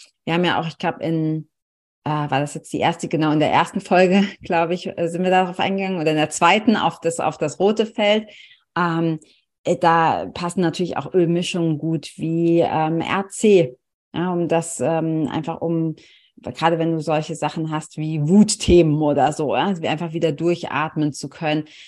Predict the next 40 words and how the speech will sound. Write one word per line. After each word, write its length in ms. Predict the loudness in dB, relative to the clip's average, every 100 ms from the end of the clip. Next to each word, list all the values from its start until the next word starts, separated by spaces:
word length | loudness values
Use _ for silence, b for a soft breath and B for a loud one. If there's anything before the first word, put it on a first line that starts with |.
| B
Motivation, 920 | 0 2 2 2 6 6 4 2 0
gibt's 200 | 0 -4
ja 80 | 0
auch 60 | 0
eine 120 | 0
ganz 280 | -2 -4 -6
tolle 360 | -2 2 4 4
Ölmischung, 560 | 2 0 -4 -4 -4
die 100 | -2
Motivation 680 | -4 -4 -2 2 0 0 -6
heißt, 300 | -4 -4 -4
also 160 | -8 -6
die 100 | -4
Motivation, 920 | -2 -4 -4 -4 -4 -6 -2 0 2
hier 260 | 2 2 2
in 120 | -2
die 120 | -4
Umsetzung 640 | 0 0 0 -4 -4 -8
zu 140 | -8 -12
kommen. 420 | -6 -4 -2 -6 B B B B -6
Äh, 280 | 0 0 0
nochmal 340 | 0 -2 -4
zur 140 | -2 -2
Erinnerung, 540 | 0 -2 -2 -2 -2
die, 360 | -4 -2 -2 -2
das 200 | -6 -4
Bedürfnis 540 | -4 2 2 2 0
im 100 | -2
roten 280 | 0 0 0
Feld 300 | -4 -2 -2
ist 180 | -4 -2
Durchsetzung 520 | -2 0 -2 0 0
und 140 | 0
Einfluss. 680 | 2 2 2 2 -4 -4 -12 B B B
Also 260 | -4 0 2
auch, 260 | 0 -2
äh, 160 | -4 -4
sich 400 | -4 -4 -6 -8
zu 140 | -2
motivieren, 1080 | 0 0 0 -2 0 4 6 6 6 6